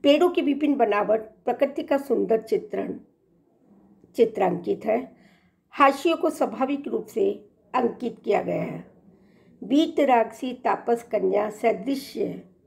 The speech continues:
में उदयपुर शैली, गुर्जर प्रदेश की किंचित संस्कृति, जैन चित्रों का साधारण प्रभाव और भावों का अभिव्यंजन अति दीर्घकाय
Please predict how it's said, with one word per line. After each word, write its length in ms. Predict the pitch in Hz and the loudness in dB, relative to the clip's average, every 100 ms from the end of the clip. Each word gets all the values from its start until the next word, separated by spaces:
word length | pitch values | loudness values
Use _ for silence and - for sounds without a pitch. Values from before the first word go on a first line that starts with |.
| - | -6
में 360 | 202 226 254 - | 2 2 2 -2
उदयपुर 540 | 220 202 196 - 202 | -2 0 -2 -2 -10
शैली, 520 | - 196 151 147 247 - _ _ - _ - | -4 -4 -2 -4 -8 -12 _ _ -20 _ -8
गुर्जर 480 | 208 277 233 311 302 | 2 2 4 2 2
प्रदेश 380 | 247 208 233 240 | 0 0 0 -2
की 140 | 294 262 | -6 -8
किंचित 560 | - 220 202 - 269 | -4 -2 -2 -6 -10
संस्कृति, 840 | - 214 180 - 190 185 208 233 - _ _ _ | -6 -4 -4 -2 -4 -4 -6 -8 -16 _ _ _
जैन 320 | 202 254 269 302 | 0 4 4 2
चित्रों 480 | 294 - - 208 | 0 -6 -2 -2
का 200 | 208 214 | 0 2
साधारण 540 | 214 226 180 202 202 196 | 2 0 -2 -2 -2 -4
प्रभाव 640 | - 190 170 190 190 - _ _ _ _ 254 | -2 -4 -4 -4 -4 -6 _ _ _ _ 4
और 160 | 262 | 4
भावों 400 | 220 233 202 196 | 2 -2 0 0
का 500 | 190 202 175 - _ _ _ _ _ 226 | -2 -4 -6 -8 _ _ _ _ _ -4
अभिव्यंजन 760 | 196 220 240 220 208 208 180 - _ _ _ _ - | -2 -2 2 2 2 0 -2 -8 _ _ _ _ -8
अति 300 | 240 - 311 | -8 -2 -2
दीर्घकाय 840 | 226 202 196 - 196 196 180 175 | 0 -4 -6 -4 -4 -2 -2 -4